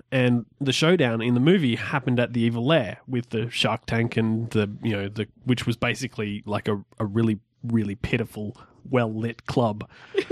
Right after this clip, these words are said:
Speaker 2: was,
Speaker 1: Let's be
Speaker 2: but
Speaker 1: honest.
Speaker 2: that's why it's so, like,
Speaker 1: Uh,
Speaker 2: it's so ridiculous and so funny. But
Speaker 1: Yeah.
Speaker 2: it, it is Chris D'Amico in the film, which is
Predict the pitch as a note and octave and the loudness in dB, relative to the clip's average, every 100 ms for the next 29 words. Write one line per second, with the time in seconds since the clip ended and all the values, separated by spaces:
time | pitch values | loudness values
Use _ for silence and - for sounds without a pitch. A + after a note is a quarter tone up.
0 | E4 G4+ - D3+ C3 - B2 G#2+ A4 - | 0 0 2 2 2 0 0 0 -2 -2
1 | - A#4+ F#4+ - - E4 D4 - C#4 B3 | -4 -4 -4 -8 -8 -6 -6 -6 -6 -8
2 | - - C#3+ C#3 C3 B2 B2 A#3 A3+ B3+ | -12 -4 2 4 4 2 0 -2 -4 -4
3 | - B3+ F#3 - G3+ G#3 G3 A#3 A#3+ F#3+ | -4 -4 -4 -4 -4 -4 -6 -4 -4 -2
4 | G#3+ A3 D3 A3 C4 C4 A3+ - C#4+ - | -2 0 0 2 -2 -2 -4 -4 -4 -2
5 | B3 G#3+ G#3+ F#3 F3 C#3+ - F#3+ F3 E3+ | -2 -2 0 0 0 -4 -4 -2 -2 -4
6 | D#3+ E3 F#3 D#3+ D#3 - E3 E3 | -8 -8 -4 -4 -4 -4 -6 -8